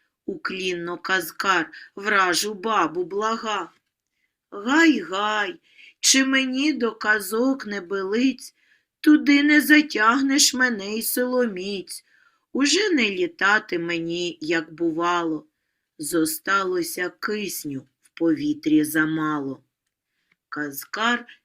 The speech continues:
від досади і згриз олівця. Не годен для казки добуть ні слівця. Можливо, комусь без потреби казки.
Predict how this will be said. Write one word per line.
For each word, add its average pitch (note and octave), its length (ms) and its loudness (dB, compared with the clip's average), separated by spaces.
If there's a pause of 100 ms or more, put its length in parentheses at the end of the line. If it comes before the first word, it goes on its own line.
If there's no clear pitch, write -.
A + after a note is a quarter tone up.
(260)
від E3 340 -6
досади F#3 880 -4
і F3 140 -2
згриз D3+ 720 -4
олівця. D3+ 840 -2 (840)
Не A#3+ 200 0
годен F3+ 560 -4
для D#3+ 220 0
казки F#3+ 720 -4 (280)
добуть G3+ 640 -6 (200)
ні C4+ 260 2
слівця. G3 920 -4 (680)
Можливо, F3 800 -4
комусь F#3+ 640 -12 (320)
без F#3+ 300 -4
потреби G3 680 -2
казки. D#3+ 720 -4